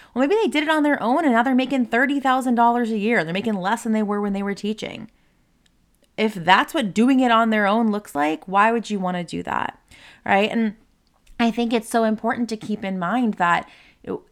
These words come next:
everyone's journey is different, but when we're constantly comparing ourselves to other people's journeys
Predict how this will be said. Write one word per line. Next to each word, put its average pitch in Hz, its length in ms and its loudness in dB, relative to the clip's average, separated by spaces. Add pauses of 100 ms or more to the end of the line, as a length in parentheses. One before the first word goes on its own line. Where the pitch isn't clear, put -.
everyone's 226 640 0
journey 196 440 -4
is 175 160 -10
different, 190 400 -6
but 170 80 -10
when 175 120 -4
we're 170 120 -2
constantly 202 640 -4
comparing 175 600 -4
ourselves 196 440 -4
to - 120 -14
other 185 160 -4
people's 214 300 -6
journeys 247 520 -2